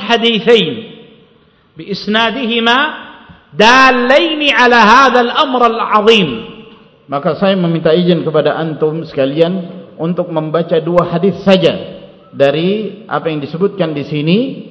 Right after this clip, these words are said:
Speaker 2: dengan sanadnya yang menerangkan tentang apa yang kita sebutkan.
Speaker 1: ثم أهديكم بعدهما هدية.
Speaker 2: Kemudian setelah itu saya akan berikan kepada antum hadiah.
Speaker 1: وهي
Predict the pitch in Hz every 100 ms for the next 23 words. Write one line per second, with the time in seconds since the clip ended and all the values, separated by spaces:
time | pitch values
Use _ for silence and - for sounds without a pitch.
0 | - - 143 160 156 - 147 156 160 165
1 | 175 180 135 156 160 156 156 175 202 185
2 | 160 135 147 151 143 165 151 131 151 -
3 | 143 160 - 117 98 - - - 285 349
4 | 320 302 277 233 208 269 339 349 285 262
5 | 233 240 240 311 247 269 262 311 233 254
6 | 285 262 214 151 - - - - - -
7 | - 139 147 160 160 - 170 147 143 139
8 | 175 - 147 160 156 160 135 160 175 165
9 | 135 139 135 139 175 190 156 143 139 117
10 | 85 - - 220 247